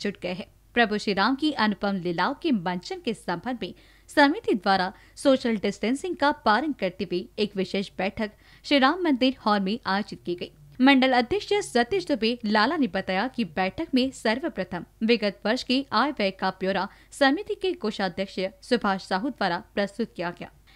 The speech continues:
इसके बाद समिति के संरक्षक अरविंद राजपूत द्वारा विगत वर्ष की लीला प्रारंभ से लेकर समापन तक की जानकारी बैठक में बताई गई। मुख्य निदेशक विजय आनंद दुबे द्वारा श्री रामलीला प्रारंभ की तिथि दो अक्टूबर बताई गई।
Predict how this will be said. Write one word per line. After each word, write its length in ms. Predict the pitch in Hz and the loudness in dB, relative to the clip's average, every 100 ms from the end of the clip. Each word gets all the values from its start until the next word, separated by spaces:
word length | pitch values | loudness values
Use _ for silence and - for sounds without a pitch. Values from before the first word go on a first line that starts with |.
| - | 4
इसके 260 | 277 269 | 4 4
बाद 220 | 269 277 339 | 4 4 4
समिति 380 | 294 254 254 247 | 2 4 2 -2
के 180 | 226 | -2
संरक्षक 600 | 226 214 208 302 - 262 277 - | -2 0 0 0 0 0 0 0
अरविंद 360 | 240 240 262 349 - | 2 2 2 -2 2
राजपूत 380 | 220 226 - 277 | 2 2 -2 -4
द्वारा 280 | 185 - - - | -4 -6 -8 -2
विगत 360 | 220 214 196 - | 0 2 0 0
वर्ष 160 | 202 - | -2 0
की 180 | 254 254 | 2 2
लीला 300 | 190 208 269 - | 2 0 -4 -2
प्रारंभ 300 | 190 180 180 | -2 -2 -6
से 160 | 208 | -6
लेकर 380 | 170 180 196 208 - - - | -6 -6 -4 -6 -8 -20 0
समापन 440 | 269 254 349 415 311 | 4 4 2 -4 -2
तक 160 | 233 226 | -2 0
की 120 | 240 240 | 0 0
जानकारी 560 | - 185 190 - 185 - 214 | 0 -2 -2 -4 -4 -4 -4
बैठक 440 | 180 190 196 262 | -2 -2 -2 -8
में 100 | 175 | -8
बताई 300 | 170 165 165 | -8 -10 -10
गई। 160 | - - _ - - | -12 -18 _ -10 2
मुख्य 280 | 254 254 254 | 2 4 4
निदेशक 520 | 233 226 370 339 349 269 | 4 2 0 0 0 0
विजय 300 | 233 233 226 - | 0 0 -2 2
आनंद 340 | 208 277 311 | 4 4 2
दुबे 220 | 202 185 285 | 0 -2 -2
द्वारा 340 | 262 196 185 - - | -2 -2 -4 -8 -4
श्री 140 | 269 | 2
रामलीला 480 | 226 220 208 214 247 | 4 4 4 2 2
प्रारंभ 400 | - 226 240 349 | 4 4 4 0
की 120 | 285 | -4
तिथि 320 | - 208 196 220 | -6 -6 -6 -4
दो 80 | 214 | -4
अक्टूबर 560 | 208 - 196 - 254 180 175 | -4 -2 -4 -2 -2 -2 -8
बताई 240 | 175 170 | -8 -8
गई। 160 | 170 | -10